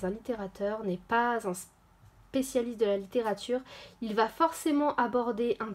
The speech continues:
texte de façon psychanalytique et non pas de façon littéraire, donc il y a des risques de contresens. De plus,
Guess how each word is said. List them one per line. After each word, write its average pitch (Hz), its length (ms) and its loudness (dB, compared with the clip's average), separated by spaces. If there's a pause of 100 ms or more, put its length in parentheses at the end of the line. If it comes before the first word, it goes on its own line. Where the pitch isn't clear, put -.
(100)
texte - 500 0 (400)
de 226 80 4
façon 220 340 0
psychanalytique 269 960 0
et 233 60 0
non 220 140 -4
pas 233 160 0
de 208 100 0
façon 208 340 -6
littéraire, 214 560 -6
donc 202 400 -8 (160)
il 190 100 -10
y 214 100 0
a 208 80 2
des 202 100 0
risques 220 300 -6
de 202 120 -4
contresens. - 800 -8 (640)
De 220 140 2
plus, - 640 -10